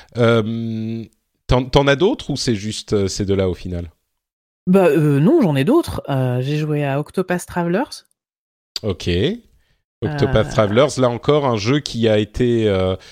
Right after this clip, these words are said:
Speaker 1: peut-être un petit peu écarté rapidement et que, sur lequel, euh, beaucoup sont revenus en disant que c'était, euh,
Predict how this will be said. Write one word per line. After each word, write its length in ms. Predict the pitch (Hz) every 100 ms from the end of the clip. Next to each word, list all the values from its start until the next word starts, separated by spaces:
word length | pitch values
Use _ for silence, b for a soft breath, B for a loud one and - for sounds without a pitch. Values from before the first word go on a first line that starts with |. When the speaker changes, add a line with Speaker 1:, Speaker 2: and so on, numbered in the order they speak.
| B B B
Speaker 1:
peut-être 400 | - 120 127 -
un 100 | 123
petit 220 | 113 - 127
peu 300 | - 139 135
écarté 460 | - 131 - 147
rapidement 600 | 135 143 - 135 143 190
et 60 | 175
que, 140 | - 117
sur 220 | - 117
lequel, 420 | 113 139 131 113
euh, 200 | 107 104
beaucoup 260 | 101 - 135
sont 180 | - 101
revenus 300 | 101 104 139
en 80 |
disant 300 | 104 92 110
que 80 | 120
c'était, 400 | 98 85 104 98
euh, 160 | 90